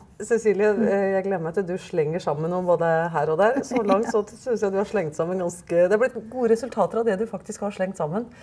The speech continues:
Speaker 1: Jeg vil ønske deg bare lykke til videre i jobben som kulturredaktør, og lykke til videre med en eller annen annonsering, kanskje før jul,
Speaker 2: Mm.
Speaker 1: eh, på hvem som da blir nye sjefredaktøren
Speaker 2: Mm.
Speaker 1: i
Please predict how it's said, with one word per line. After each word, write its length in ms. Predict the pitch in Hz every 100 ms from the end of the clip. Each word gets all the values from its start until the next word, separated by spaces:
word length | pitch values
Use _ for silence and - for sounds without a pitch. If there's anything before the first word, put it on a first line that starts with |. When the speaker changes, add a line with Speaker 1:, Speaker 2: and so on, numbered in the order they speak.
| - 50
Speaker 1:
Jeg 180 | 50 233
vil 140 | 247 226
ønske 240 | 196 208
deg 80 | 220
bare 180 | 233 240
lykke 540 | 233 - - - 233
til 220 | 208 208
videre 460 | 196 180 151 165 202
i 140 | - 190 185
jobben 260 | 170 151 175
som 240 | 170 160
kulturredaktør, 840 | 160 170 156 147 151 156 - 403 480 -
og 160 | 180
lykke 180 | 185 185 185
til 160 | 185
videre 340 | 185 170 143 165
med 1000 | 170 156 160 160 160 156 151 151 151 147 - - - - - -
en 80 |
eller 100 | 165
annen 160 | 156 156
annonsering, 540 | 165 165 - 147 165 185
kanskje 560 | - 185 147 - 185
før 240 | 185 180 185
jul, 220 | 214 415 - - - 196
Speaker 2:
Mm. 180 | 175 156
Speaker 1:
eh, 420 | 185 185 190 - -
på 80 | 196
hvem 220 | 180 160
som 340 | - 180 180 170
da 300 | 151 160 165
blir 400 | 151 156 165 165
nye 240 | 160 147
sjefredaktøren 960 | 151 147 139 143 - 147 151 175 175 247 - -
Speaker 2:
Mm. 220 | 196 165 165 -
Speaker 1:
i 260 | 160 180